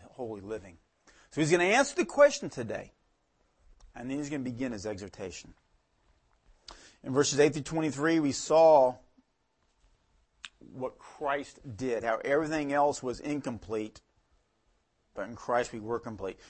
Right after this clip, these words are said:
You've been made complete in Christ. Chapter two, verse ten. "Christ is the substance of all the sha-, sh-,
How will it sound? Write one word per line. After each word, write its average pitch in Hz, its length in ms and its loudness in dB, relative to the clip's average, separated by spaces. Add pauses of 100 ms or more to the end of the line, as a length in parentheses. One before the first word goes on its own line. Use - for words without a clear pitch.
You've 151 140 0
been 135 160 2
made 185 280 10
complete 190 400 2
in 170 100 -6
Christ. 156 760 2 (1300)
Chapter 127 320 -6
two, 127 220 -4
verse 117 260 -2
ten. 104 440 -8 (600)
"Christ 196 680 12
is 220 140 0
the 208 100 2
substance 196 560 4
of 160 140 0
all 165 160 8
the 156 100 2
sha-, 151 400 2
sh-, - 140 -10